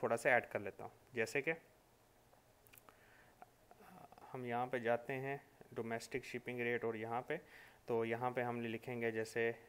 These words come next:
इस चीज़ को कॉपी करके मैं लिखूँगा, ये मैं आपको idea बता रहा हूँ, करना आपने सारा, ठीक है। मैं आपको short short बताऊँगा, जैसे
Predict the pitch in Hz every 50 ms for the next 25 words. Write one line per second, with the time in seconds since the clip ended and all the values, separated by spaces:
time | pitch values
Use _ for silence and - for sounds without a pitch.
0 | - - - 120 - - - 120 - - 123 - 117 113 - - 123 - 127 117
1 | 117 - 135 156 - - - - - - - - _ - - - - - - -
2 | 120 110 107 - - 107 107 - - 151 165 165 151 143 - 156 143 143 151 170
3 | 175 170 156 151 160 175 185 180 - 135 120 120 120 117 110 - - 104 101 107
4 | - 104 - - - - - - - - - - - - - - _ - - 110
5 | 120 143 156 165 - - - 117 110 107 - - 113 - - 123 123 - - 143
6 | 143 139 135 - 139 139 143 143 147 135 120 120 - - 147 151